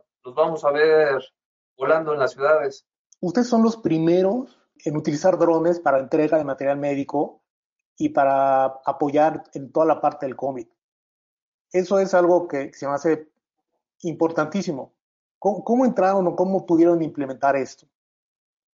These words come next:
Speaker 1: Es correcto. A nivel México somos los primeros en hacerlo. Este, ¿cómo empezamos esto? Ya es un proyecto de hace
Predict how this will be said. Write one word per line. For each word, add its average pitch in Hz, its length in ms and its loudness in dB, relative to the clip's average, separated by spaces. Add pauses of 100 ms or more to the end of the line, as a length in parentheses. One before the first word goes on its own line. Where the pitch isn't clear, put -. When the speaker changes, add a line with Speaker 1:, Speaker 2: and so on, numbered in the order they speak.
(140)
Speaker 1:
Es 151 200 -2
correcto. 160 520 2
A 135 440 4
nivel 190 560 -2
México 202 480 -6
somos 180 280 -4
los 156 120 -4
primeros 156 400 -2
en 135 100 -16
hacerlo. 127 460 -6 (420)
Este, - 220 -20
¿cómo 190 360 4
empezamos 175 560 0
esto? 202 480 -2
Ya 160 140 0
es 180 160 0
un 190 100 -10
proyecto 175 440 -4
de 165 100 0
hace 170 480 -2